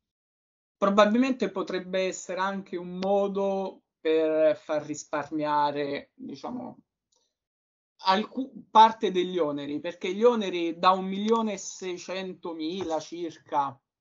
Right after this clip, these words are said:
che erano originari, più i due parchi della Cisterna Romana e via Caterina Troiani, di fatto a oggi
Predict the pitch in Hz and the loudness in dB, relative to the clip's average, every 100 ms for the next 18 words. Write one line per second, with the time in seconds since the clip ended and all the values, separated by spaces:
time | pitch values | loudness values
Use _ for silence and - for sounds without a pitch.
0 | _ - - _ _ _ _ 175 175 160 | _ -20 -20 _ _ _ _ -4 -2 -2
1 | 151 156 160 175 202 190 196 180 143 - | -2 -4 -8 -8 -4 -2 -2 -4 -6 -8
2 | 208 180 165 165 156 175 160 - - 147 | -10 -8 -6 -6 4 6 6 2 -10 -6
3 | 147 147 156 151 175 156 160 151 156 175 | -6 -6 -8 -10 -6 -6 -6 -6 -4 -2
4 | 170 156 147 151 147 151 165 170 160 160 | -2 -6 -6 -8 -6 -8 -8 -12 -10 -10
5 | 190 170 160 160 147 143 139 156 156 143 | -8 -6 -4 -4 -6 -8 -4 -4 -4 -4
6 | 147 160 170 151 147 | 0 0 -2 -8 -14